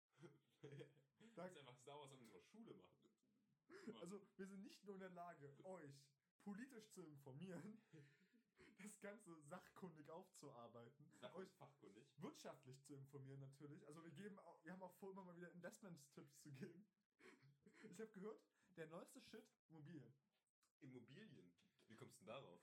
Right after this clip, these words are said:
Speaker 2: Oh, tatsächlich was zu Immobilien.
Speaker 1: Immobilien, ja, tell me.
Speaker 2: Man merkt gar nicht, dass ein Markt immer spekulativer wird,
Speaker 1: Hm.
Speaker 2: wenn plötzlich es einen Markt dafür gibt, Teilimmobilien zu kaufen.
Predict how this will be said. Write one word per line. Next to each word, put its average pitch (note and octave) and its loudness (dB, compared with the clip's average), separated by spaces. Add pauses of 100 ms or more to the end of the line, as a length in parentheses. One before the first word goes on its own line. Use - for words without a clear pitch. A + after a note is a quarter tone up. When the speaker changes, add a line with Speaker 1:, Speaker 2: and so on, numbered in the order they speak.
(140)
Speaker 2:
Oh, E3+ 4 (120)
tatsächlich F3+ -4
was D#3 0
zu F#3 -2
Immobilien. D#3+ 0 (300)
Speaker 1:
Immobilien, G2 -4
ja, F#2 -8 (120)
tell A#2+ -8
me. G#2 -8 (1200)
Speaker 2:
Man E3 4
merkt G3+ -2
gar E3 2
nicht, A#2 -4 (140)
dass C#3+ -2
ein D3+ -2
Markt D#3 0
immer F3 -4
spekulativer C#3+ -2
wird, A#2+ -8 (120)
Speaker 1:
Hm. A2+ -8
Speaker 2:
wenn C#3+ 0
plötzlich F3 -4 (120)
es C#3 0
einen C#3+ -2
Markt E3 2
dafür C3 -2
gibt, C#3 -2 (320)
Teilimmobilien C#3+ 0
zu A#2 -8
kaufen. - -6